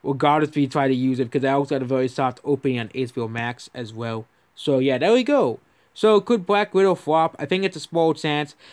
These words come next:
I think we really have to see, wait to see what's coming, wait to see how people receive the movie, and wait to see basically how people receive Fast Nine. So that's basically it.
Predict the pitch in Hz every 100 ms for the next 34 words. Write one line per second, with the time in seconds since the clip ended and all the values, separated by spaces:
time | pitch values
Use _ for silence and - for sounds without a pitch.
0 | - 156 160 214 202 202 185 180 175 156
1 | - 170 143 151 151 139 156 139 127 156
2 | 143 139 131 - - 151 156 160 151 151
3 | 147 165 151 143 127 - 151 123 120 175
4 | 175 147 139 131 - - 156 156 170 165
5 | 147 165 143 120 _ _ _ 156 160 147
6 | 151 160 139 127 - - 160 151 156 151
7 | 147 135 _ - 139 147 147 151 135 127
8 | - _ - 160 135 123 - 143 147 196
9 | 170 120 104 _ _ _ _ _ - 175
10 | 165 151 139 - 190 233 220 190 180 175
11 | 151 135 -